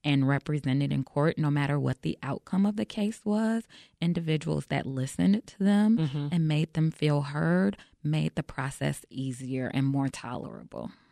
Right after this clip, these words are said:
Speaker 2: One detail that stuck out to me, Melody, um, in your, your story, uh, uh, the survivor story that you reported yesterday, was,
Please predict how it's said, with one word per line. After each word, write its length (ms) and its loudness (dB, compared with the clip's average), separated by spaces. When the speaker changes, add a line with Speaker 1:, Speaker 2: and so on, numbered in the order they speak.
Speaker 2:
One 180 2
detail 320 0
that 160 -2
stuck 200 -6
out 140 -6
to 80 -12
me, 140 -6
Melody, 640 -8
um, 380 -10
in 120 -6
your, 140 -4
your 220 -6
story, 520 -6
uh, 140 -8
uh, 180 -8
the 140 -6
survivor 460 -2
story 300 -2
that 100 -2
you 80 -2
reported 400 -2
yesterday, 340 -2
was, 180 -4